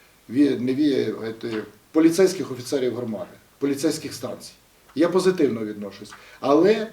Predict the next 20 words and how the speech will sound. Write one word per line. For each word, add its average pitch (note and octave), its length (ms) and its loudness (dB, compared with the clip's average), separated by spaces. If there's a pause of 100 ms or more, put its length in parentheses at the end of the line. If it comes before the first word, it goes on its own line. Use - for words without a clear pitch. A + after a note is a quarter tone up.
є, D#3+ 500 0 (720)
е, A2 360 -8 (120)
загроза, D3+ 720 2
певна, G#2 500 -2 (100)
для C#3+ 140 2
мене A#2 240 -2
загроза, E3 480 -2
до B2+ 120 -2
якої C#3 380 0
я C#3+ 80 2
ставлюсь D3 340 0
тільки D3 280 -6
до B2+ 120 -2
єдиної. A2+ 460 -4 (360)
А C#3+ 160 0
не F#3 100 2
стане C#3 720 -2 (240)
поліцейський D#3 720 2
офіцер B2 420 -4
громади C#3+ 680 -2